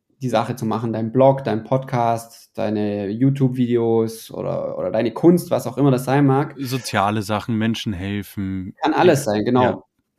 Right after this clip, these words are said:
Speaker 1: Ähm, und diese Sache ist auch für jeden anders, ja, also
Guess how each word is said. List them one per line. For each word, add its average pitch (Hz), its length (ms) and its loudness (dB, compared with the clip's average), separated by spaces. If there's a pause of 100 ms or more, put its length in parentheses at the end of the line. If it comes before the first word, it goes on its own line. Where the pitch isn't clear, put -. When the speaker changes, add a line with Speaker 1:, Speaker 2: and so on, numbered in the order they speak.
(420)
Speaker 1:
Ähm, 117 540 -4 (260)
und 143 160 2
diese 214 220 -2
Sache 190 260 -2
ist 180 160 -2
auch 170 100 -4
für 160 100 -4
jeden 160 300 0
anders, 143 380 0
ja, 117 160 -2
also 131 360 0